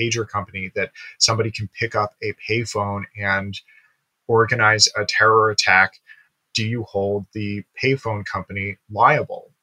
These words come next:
Or if a terrorist hires a taxi service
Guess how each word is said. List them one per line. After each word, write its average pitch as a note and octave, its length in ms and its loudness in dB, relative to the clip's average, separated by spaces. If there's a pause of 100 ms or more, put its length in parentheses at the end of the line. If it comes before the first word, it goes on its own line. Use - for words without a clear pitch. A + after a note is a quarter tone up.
(180)
Or G2+ 520 -2 (320)
if A2 420 -2
a G#2 180 0
terrorist G2+ 580 0
hires G2 480 0
a G#2 280 -2
taxi A#2 600 4 (160)
service F#2+ 680 2